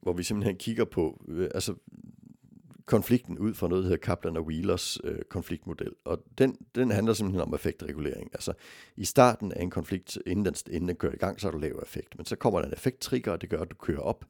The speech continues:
Og hvis du kommer op over den streg i modellen, hvor vi siger, her, her, øh, oven for den her er det kaos, så havner vi i en, en, en fuld konflikt, kan vi sige, ikke? Efter et stykke tid, så kommer ned igen på den anden side.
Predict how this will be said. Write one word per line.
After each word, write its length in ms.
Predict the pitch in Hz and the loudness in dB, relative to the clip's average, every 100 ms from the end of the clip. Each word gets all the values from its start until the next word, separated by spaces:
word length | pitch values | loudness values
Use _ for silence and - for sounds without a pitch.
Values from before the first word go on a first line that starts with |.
| - - - - | -20 -20 -18 -2
Og 100 | 98 | 0
hvis 120 | 92 | 0
du 80 | - | 2
kommer 320 | 104 101 - | 4 4 4
op 140 | 147 | 4
over 160 | 131 98 | 4 2
den 160 | 92 - | 0 -2
streg 360 | - 87 101 - - - - | -6 0 0 -2 -20 -14 -2
i 80 | 92 | 2
modellen, 400 | 95 95 85 76 | 4 4 4 0
hvor 140 | 71 | -4
vi 100 | 80 | -4
siger, 260 | - 90 76 | -2 0 4
her, 300 | 107 - - _ _ - | 4 4 -2 _ _ -2
her, 280 | 110 85 - - - | 2 2 0 -14 -14
øh, 60 | - - | -14 0
oven 220 | 101 113 | 2 2
for 100 | - | 0
den 140 | 87 | -2
her 100 | 90 | -2
er 120 | 71 80 | -2 -2
det 100 | - | -2
kaos, 500 | - - - - - _ - _ _ | -4 -6 -8 -12 -14 _ -20 _ _
så 120 | - | 0
havner 240 | 104 104 107 | 4 4 4
vi 160 | 90 | 0
i 160 | 82 85 | -2 -2
en, 180 | 78 - 80 | -4 -4 -10
en, 140 | - | -8
en 60 | 76 | -10
fuld 280 | - 95 - _ _ - | -4 -4 -4 _ _ -10
konflikt, 400 | - - - - | -10 -8 -12 -10
kan 120 | 67 | -10
vi 60 | |
sige, 200 | - - - | -10 -10 -10
ikke? 160 | 156 _ _ _ - - - - - | -10 _ _ _ -20 -20 -20 -12 0
Efter 220 | 131 127 | 2 2
et 40 | |
stykke 180 | - 120 | 2 0
tid, 120 | 135 | 0
så 80 | 110 | 0
kommer 180 | 117 110 | 2 4
ned 140 | 104 | 2
igen 220 | 92 90 | 2 0
på 100 | 95 | -2
den 80 | 92 | -4
anden 180 | 71 78 | -4 -4
side. 300 | - - | -6 -8